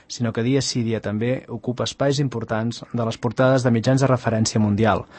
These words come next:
com el Financial Times o l'International Herald Tribune. Fins fa ben poc, els mitjans estrangers prestaven una atenció limitada als esdeveniments polítics que es produïen a casa nostra, i quan ho feien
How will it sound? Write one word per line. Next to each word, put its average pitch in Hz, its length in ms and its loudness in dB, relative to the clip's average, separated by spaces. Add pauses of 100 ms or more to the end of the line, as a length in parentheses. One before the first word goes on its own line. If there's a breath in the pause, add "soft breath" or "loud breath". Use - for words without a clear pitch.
(220 loud breath)
com 110 160 4
el 107 80 0
Financial 123 480 4
Times 107 320 4
o 110 80 2
l'International 110 560 0
Herald 101 320 -2
Tribune. 92 400 -6 (640 loud breath)
Fins 127 160 6
fa 160 160 10
ben 143 200 12
poc, 190 260 10 (160)
els 113 100 0
mitjans 131 320 6
estrangers 131 540 6
prestaven 160 420 8
una 151 120 8
atenció 127 340 4
limitada 123 420 6
als 127 160 4
esdeveniments 117 640 2
polítics 131 400 4
que - 80 -2
es - 80 -2 (100)
produïen 123 380 8
a 110 80 2
casa 107 220 2
nostra, - 400 -4 (420 loud breath)
i - 80 -2
quan 170 140 10
ho 143 80 6
feien 131 400 6